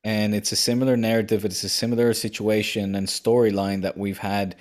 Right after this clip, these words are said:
uh, with different coaches, recent coaches, and, and, and very recent coaches, uh, that simply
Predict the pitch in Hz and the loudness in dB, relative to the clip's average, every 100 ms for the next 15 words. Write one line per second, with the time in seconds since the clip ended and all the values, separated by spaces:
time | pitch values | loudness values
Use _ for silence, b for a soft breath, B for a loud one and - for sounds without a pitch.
0 | B B B 101 101 101 98 107 101 127 | B B B 2 4 4 2 -2 0 0
1 | 156 139 127 117 101 - 104 95 104 139 | 2 0 -2 0 0 0 -4 -4 -2 -2
2 | 139 110 - 98 - 101 92 98 - 98 | -2 -4 0 0 0 -4 -4 -6 -6 -6
3 | 90 - 90 - 67 113 143 104 95 104 | -8 -8 -10 -10 -4 0 0 0 -2 -6
4 | 95 95 - 95 92 - B B B B | -2 -2 -2 -6 -6 -10 B B B B
5 | 104 104 104 110 113 - - 127 127 120 | 2 2 2 2 0 0 -2 0 2 2
6 | 117 110 - | 2 0 -4